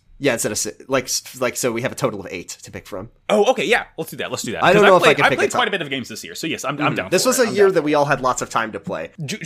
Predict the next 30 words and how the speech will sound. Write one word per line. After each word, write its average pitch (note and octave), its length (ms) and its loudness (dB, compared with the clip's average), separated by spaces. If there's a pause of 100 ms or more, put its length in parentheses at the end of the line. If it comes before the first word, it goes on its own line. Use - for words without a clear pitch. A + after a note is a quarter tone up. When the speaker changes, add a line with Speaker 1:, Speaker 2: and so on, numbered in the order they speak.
Speaker 2:
yeah, G4+ 160 4
tune A3+ 220 -4
in A3 140 2
next F#3+ 140 2
time. F#3 180 0
It'll F#3+ 80 -4
be F#3+ 80 0
a F3+ 60 4
lot F3 120 4
of F#3 60 -2
fun. C3+ 180 -2
I C#3+ 80 -2
love E3 220 0
talking D#3 280 -6
about C3+ 160 -2
games A#2 260 -8
and B2+ 120 -8
gaming. A2 380 -10
It's B2+ 200 -12
a C3 40 -6
good C3 160 -4
industry A#2+ 420 -6
that A#2+ 120 -4
I G#2 120 -2
love G2+ 220 -6
to A#2+ 80 -8
hear D#3+ 100 -4
about C3 140 0
every F#2+ 160 -8
day. E2+ 180 -12